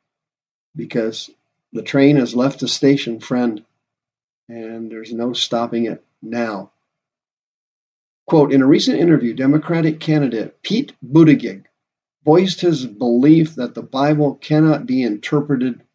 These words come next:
literally. Quote, 'Jesus speaks so often in hyperbole and parable, in mysterious code,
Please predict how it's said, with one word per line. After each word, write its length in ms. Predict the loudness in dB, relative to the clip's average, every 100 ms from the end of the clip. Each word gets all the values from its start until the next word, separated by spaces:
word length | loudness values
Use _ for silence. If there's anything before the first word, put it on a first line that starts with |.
| _
literally. 840 | -2 2 4 2 -2 -6 -12 -14 _ _ _ _ _ _ _ _ _ _ _ _ _ _ _ _
Quote, 180 | 2 2
'Jesus 380 | 2 2 0 -2
speaks 340 | 4 4 4
so 180 | 2 4
often 300 | 4 2 0
in 140 | -4
hyperbole 840 | -6 -6 -6 0 2 2 -2 -4 -12 _ _ _ _ _ _ _ _ _ _ _
and 160 | -16 -8
parable, 580 | 0 4 4 2 -8 -16 _ _ _ _ _ _ _ -2
in 160 | 2
mysterious 720 | 2 0 -2 2 6 6 4 -2
code, 560 | 0 4 4 2 -8